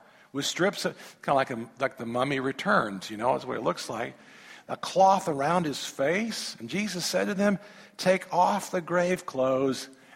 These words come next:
and let him go." If you and I were there, if you were Martha, if you were Mary, if you were the disciples, if you were the crowd, I, I think you'd have this picture almost in mind.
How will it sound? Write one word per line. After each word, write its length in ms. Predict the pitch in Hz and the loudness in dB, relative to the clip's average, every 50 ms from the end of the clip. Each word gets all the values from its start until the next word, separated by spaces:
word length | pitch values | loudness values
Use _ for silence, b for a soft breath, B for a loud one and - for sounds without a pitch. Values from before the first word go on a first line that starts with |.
| B - | B -12
and 240 | 123 127 127 120 117 | -10 -8 -8 -6 -4
let 640 | 120 127 131 135 147 170 180 185 190 190 - - - - - _ _ _ - - - - | -4 -2 0 2 2 2 4 4 2 2 0 -2 -10 -20 -20 _ _ _ -20 -18 -12 -8
him 520 | 143 139 147 143 139 131 139 139 135 127 - b b b b b 98 98 | -4 -2 0 0 0 -2 -4 -4 -6 -8 -10 b b b b b -20 -14
go." 600 | 95 101 92 87 92 92 90 90 87 82 - - - - _ _ _ _ _ _ _ _ _ _ _ _ B B B B B B B B B B B B B B B B | -10 -8 -6 -6 -6 -6 -6 -8 -8 -10 -12 -14 -18 -20 _ _ _ _ _ _ _ _ _ _ _ _ B B B B B B B B B B B B B B B B
If 140 | - 156 - | -12 -8 -2
you 180 | 208 254 277 269 | 2 4 4 6
and 80 | 247 | 6
I 200 | 247 240 233 226 | 6 6 6 6
were 120 | 190 165 151 | 6 6 6
there, 520 | 151 156 165 170 170 175 180 180 165 147 - - - - _ _ _ | 6 6 6 6 4 4 2 0 -2 -6 -10 -18 -20 -20 _ _ _
if 120 | - - - | -18 -10 -4
you 160 | 214 247 262 | 0 2 4
were 180 | 254 220 185 165 | 4 4 4 2
Martha, 760 | 143 143 147 156 170 190 202 208 - - - 214 208 185 175 - - - _ _ _ _ _ | 0 -2 2 4 4 6 4 2 2 0 0 0 0 0 -4 -10 -18 -20 _ _ _ _ _
if 80 | - - | -8 -2
you 140 | 214 247 254 | 0 2 2
were 160 | 220 185 160 | 2 2 2
Mary, 640 | 151 156 165 180 190 196 196 202 202 202 196 165 - b b b b b b b b b b | 2 4 6 6 6 6 6 4 2 2 -2 -4 -10 b b b b b b b b b b
if 140 | - - - | -14 -8 -4
you 140 | 202 240 269 | 0 4 4
were 100 | 262 247 | 6 6
the 80 | 202 170 | 4 2
disciples, 600 | 143 - - - - 185 180 196 185 185 170 147 | 0 0 -2 0 0 0 0 0 0 0 -2 -2
if 80 | 170 | 0
you 100 | 220 254 | 2 2
were 80 | 262 247 | 4 4
the 80 | - | 2
crowd, 560 | - - - 190 190 190 190 190 196 190 165 - B B B B B B B B - | 2 0 2 6 6 8 8 8 8 8 6 0 B B B B B B B B -2
I, 120 | - - - - - - - | -2 -2 -2 -2 -10 -6 -6
I 40 | 214 214 | -6 -2
think 300 | - 285 285 220 - 220 | 2 2 2 2 2 0
you'd 120 | 226 180 | 2 2
have 180 | 190 190 180 151 | 6 4 4 6
this 220 | 170 175 165 - | 4 2 2 2
picture 460 | - - 151 131 - - - 127 117 | -2 -2 -2 -2 -2 -4 -4 -2 -2
almost 420 | 113 117 113 113 110 104 - - 113 | -2 -2 -2 -2 -2 -4 -6 -8 -6
in 100 | 98 98 | -6 -4
mind. 340 | 104 104 98 87 80 80 | -4 -4 -4 -6 -8 -12